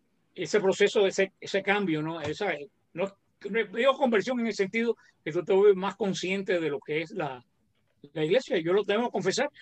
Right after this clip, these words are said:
fue a un retiro de la renovación carismática que me invitaron, y ese retiro cambió mi vida para siempre, porque me di cuenta que, que Dios no era un ser lejano, que Dios tenía poder,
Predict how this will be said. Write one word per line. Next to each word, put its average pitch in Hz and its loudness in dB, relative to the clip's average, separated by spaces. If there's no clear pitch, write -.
fue 202 0
a 180 0
un 196 0
retiro 202 2
de 175 4
la 160 2
renovación 151 -4
carismática 170 -4
que 147 -10
me 147 -10
invitaron, 156 -6
y 165 -4
ese 185 2
retiro 185 0
cambió 170 0
mi 165 -8
vida 185 2
para 143 -2
siempre, 185 -4
porque 147 -4
me 143 -4
di 160 -4
cuenta 185 0
que, 151 -2
que 160 -4
Dios 185 2
no 165 -6
era 175 -4
un 175 -6
ser 175 -2
lejano, 185 -2
que 165 -6
Dios 165 -4
tenía 170 -2
poder, 170 0